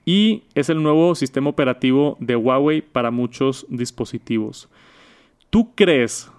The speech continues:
Jera, que Harmony O S pueda lograr agarrar algo del pedazo de pastel del noventa y nueve punto nueve por ciento que tiene Apple y Android?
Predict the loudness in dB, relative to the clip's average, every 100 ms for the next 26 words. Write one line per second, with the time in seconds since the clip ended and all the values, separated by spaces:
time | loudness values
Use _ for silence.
0 | _ -2 -2 -2 -6 -10 _ _ _ _
1 | _ _ _ _ _ _ _ _ _ _
2 | _ _ _ -2 -2 2 2 2 0 0
3 | 2 2 4 2 -2 -4 0 2 2 2
4 | 2 0 -2 -2 0 -2 -6 _ _ _
5 | _ _ _ _ _ _ _ _ _ _
6 | _ -6 -4 0 -2 -2 -8 -8 -4 0
7 | 0 2 0 -2 -2 -2 0 0 -2 -2
8 | -6 -2 -2 -2 -2 -2 -2 -2 -4 -6
9 | -4 -4 -4 -4 -6 -4 -2 -2 -2 -4
10 | -4 -4 -4 -4 -4 -4 -4 -6 -6 -6
11 | -4 -2 -2 -4 -4